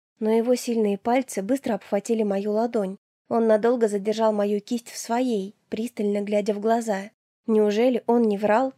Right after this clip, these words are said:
и я действительно нравлюсь ему как девушка?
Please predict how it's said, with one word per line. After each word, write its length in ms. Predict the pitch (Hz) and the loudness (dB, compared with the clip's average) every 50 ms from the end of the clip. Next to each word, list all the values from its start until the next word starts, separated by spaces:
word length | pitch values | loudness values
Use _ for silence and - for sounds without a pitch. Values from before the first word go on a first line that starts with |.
| - | -6
и 60 | - | -2
я 180 | 226 226 233 226 | 0 2 2 0
действительно 640 | 202 196 208 - - 214 233 247 - 277 240 220 | 0 -2 -8 -8 -6 -6 -6 -4 0 0 2 2
нравлюсь 440 | 214 226 262 269 240 214 208 202 - | 2 2 0 0 0 0 -2 -4 -2
ему 240 | - 226 226 226 220 | -2 0 2 2 0
как 220 | - 214 208 233 | 0 -2 -2 -2
девушка? 560 | 233 285 269 220 208 - - - 202 196 214 | 0 -2 -2 -2 -4 -6 -8 -8 -10 -10 -10